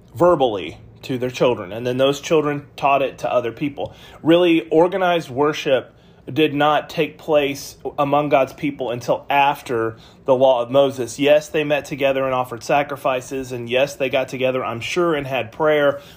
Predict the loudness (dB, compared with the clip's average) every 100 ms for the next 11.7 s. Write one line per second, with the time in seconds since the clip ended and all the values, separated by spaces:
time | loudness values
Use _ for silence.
0 | 0 0 0 2 2 2 0 -4 -2 0
1 | 0 -2 -10 -16 -10 0 2 2 -2 -12
2 | -12 -20 -20 -20 _ -20 -16 2 2 2
3 | 2 0 2 4 4 0 -6 -6 -4 -2
4 | -2 -2 -6 -8 -6 -8 -8 -12 -8 -6
5 | -8 -12 -20 -20 -20 0 2 4 2 0
6 | 2 0 0 -6 -10 -6 -2 -2 2 2
7 | 2 -2 -2 -2 0 0 2 2 2 0
8 | -2 0 -2 -4 -12 -18 -2 0 2 0
9 | -4 -2 0 2 2 2 2 2 2 0
10 | -2 -2 -4 -8 -20 -10 0 2 4 2
11 | 4 2 4 2 0 0 -4